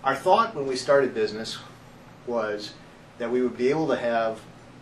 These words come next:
any turning done we needed done on the outside. As it turns out, we haven't found anyone to partner with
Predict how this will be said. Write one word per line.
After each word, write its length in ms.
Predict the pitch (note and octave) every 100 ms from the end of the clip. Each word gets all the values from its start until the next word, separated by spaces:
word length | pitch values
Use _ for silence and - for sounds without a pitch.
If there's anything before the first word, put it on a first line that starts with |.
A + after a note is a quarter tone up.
| -
any 160 | C3 C3
turning 400 | - C#3+ C#3 A2
done 240 | G#2 G#2
we 60 | G2+
needed 240 | G2+ G2+
done 220 | G2 G#2 G#2
on 100 | G2+
the 80 |
outside. 640 | G2+ G#2+ - - A#2+ - - - - - - - - - - B2
As 140 | B2
it 80 | B2
turns 340 | G3 G3+ E3+
out, 380 | D#3+ D#3 B2 -
we 80 | G#2+
haven't 320 | B2+ C3 C3+
found 340 | C#3 C3+ B2+
anyone 240 | A#2 A#2+ A2+
to 80 | G#2
partner 360 | B2 B2+ A2+
with 260 | F#2+ F2+